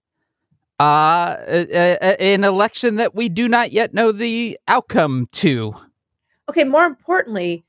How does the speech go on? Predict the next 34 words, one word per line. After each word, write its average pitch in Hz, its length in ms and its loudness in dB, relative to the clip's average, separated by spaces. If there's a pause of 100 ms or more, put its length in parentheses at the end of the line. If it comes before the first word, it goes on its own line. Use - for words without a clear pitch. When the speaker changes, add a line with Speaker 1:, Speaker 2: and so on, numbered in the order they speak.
(120)
Speaker 2:
that 269 180 2
was, 302 260 4
in 262 140 -6
fact, 233 420 -8 (160)
Michael 226 600 -2
Cohen, 170 560 0
the 208 80 -14
president's 254 600 -2
former 269 560 0
lawyer, 175 560 0 (280)
Speaker 1:
<laughs> - 280 -8
Speaker 2:
doing 269 300 2
our 240 180 4
intro. 214 500 -4 (680)
That 202 100 0
was 190 180 0
not, 165 220 0
uh, 160 200 0
somebody 185 360 0
Speaker 1:
Oh, 160 80 2
Speaker 2:
sounding 120 320 4
Speaker 1:
my 107 60 0
Speaker 2:
like 104 180 0
Speaker 1:
word. 104 460 2
Speaker 2:
him. - 260 -14 (140)
That 302 180 2
was 359 200 2 (120)
Speaker 1:
No. 226 140 0
Speaker 2:
really, 269 520 0 (440)
really 294 540 0
him. 262 240 2
That 220 200 2
was 233 180 -4
a 170 600 0